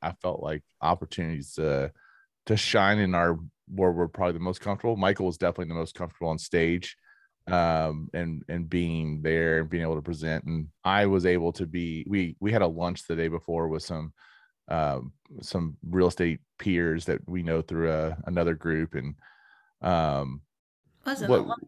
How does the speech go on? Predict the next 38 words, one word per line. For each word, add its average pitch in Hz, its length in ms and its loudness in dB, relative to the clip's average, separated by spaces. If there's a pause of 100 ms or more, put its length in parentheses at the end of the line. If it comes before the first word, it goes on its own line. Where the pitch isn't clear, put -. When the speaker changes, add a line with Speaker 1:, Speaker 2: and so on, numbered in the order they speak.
Speaker 2:
It 294 60 2
was 277 80 2
a - 260 -4
big 226 320 2
group 151 380 -8
Speaker 1:
we 143 140 4
had, 147 60 10
Speaker 2:
launch. 139 120 10
Speaker 1:
like, - 20 -2
twenty-four, 131 600 4
and 78 120 -4
then 92 100 0
that 110 180 4
was, 110 180 0
that's 113 220 2
kind 139 200 -2
of 107 120 -2
my, 101 300 0
like, 80 300 -2 (600)
that's 98 260 -4
my 95 240 -2
wheelhouse. 78 540 -6
And 73 80 -6
I - 20 -8
feel 85 160 -2
like 82 100 -2
that's 80 240 -2
where 80 200 0
I 78 120 2
probably 82 500 -2
shined. 76 520 -2
And, 73 200 -6 (460)
and 98 100 2
then 104 80 4
Kristen 104 340 2
had 87 200 0
some 80 240 -4
just, 80 340 -10